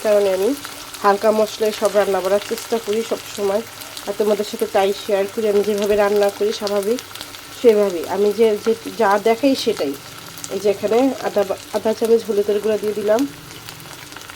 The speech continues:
আধা চামচ মরিচের গুঁড়া দিয়ে দিলাম, ঝালের জন্য লাগলে আমি কাঁচামরিচ আর একটু দিয়ে দেবো, আর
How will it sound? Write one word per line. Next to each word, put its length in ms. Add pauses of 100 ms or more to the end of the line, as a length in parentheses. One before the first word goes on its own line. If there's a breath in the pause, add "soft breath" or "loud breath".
(1120)
আধা 180
চামচ 280
মরিচের 380
গুঁড়া 160
দিয়ে 160
দিলাম, 380 (1400)
ঝালের 320
জন্য 200
লাগলে 300
আমি 140
কাঁচামরিচ 480
আর 60
একটু 200
দিয়ে 200
দেবো, 260 (640)
আর 180